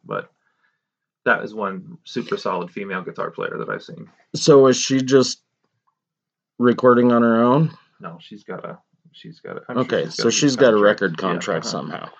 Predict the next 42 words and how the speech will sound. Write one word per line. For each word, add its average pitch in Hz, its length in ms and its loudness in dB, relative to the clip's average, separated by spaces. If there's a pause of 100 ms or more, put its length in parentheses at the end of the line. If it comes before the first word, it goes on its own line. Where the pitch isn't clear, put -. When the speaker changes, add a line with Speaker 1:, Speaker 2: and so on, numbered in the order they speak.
(160)
Speaker 2:
Okay, 135 240 2
then 120 320 2
that 131 160 2
helps 123 340 0
out 107 140 4
with 92 120 0
the 107 80 -6
YouTube 98 380 -4
Speaker 1:
R-, 117 100 0
Speaker 2:
thing 95 200 0
Speaker 1:
R 123 200 2
C 127 160 -4
A 120 40 0
Speaker 2:
also. 117 100 -4
Speaker 1:
was 110 120 -8
her 110 100 -10
first 104 320 -8
one. 104 340 -10 (640)
She's - 200 -20
got 117 120 -6
a 107 60 -8
Grammy. 107 440 -6 (120)
Yeah, 107 180 -10
she's, - 360 -20
she's 170 180 -20
not - 180 -18
going - 180 -20
anywhere. - 200 -20 (180)
Speaker 2:
Yeah, 98 280 4
if 104 80 2
she 135 140 2
won 123 200 6
a 98 60 0
Grammy, 95 460 -2
then 92 200 -4
she's 90 280 -4
not 92 220 -4
just 90 240 -6
somebody 85 380 -2
on 80 180 -4
YouTube. 87 420 -8
Speaker 1:
Mm-hmm. - 120 -20